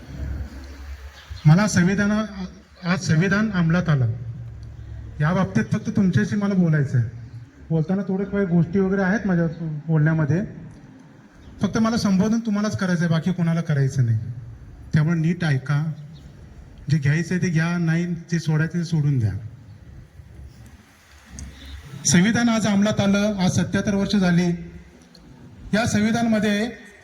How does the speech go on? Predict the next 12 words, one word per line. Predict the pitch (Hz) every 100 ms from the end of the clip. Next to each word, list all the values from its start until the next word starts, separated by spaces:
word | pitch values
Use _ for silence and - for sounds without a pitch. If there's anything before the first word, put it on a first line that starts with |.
| -
एक | 196 214 208
गोष्ट | 214 202
महत्त्वाची, | 208 190 196 202 208
ती | 208 208
म्हणजे | 202 202
शिक्षणाचा | - - 190 190 190
अधिकार. | 156 165 139 113 - - - - - - - - - - - - - - - - - - - - - -
आपल्याला | 160 190 202 214
मिळालं | 196 208 214
एक | 214 165
हत्यार | - 220 208
आहे | 190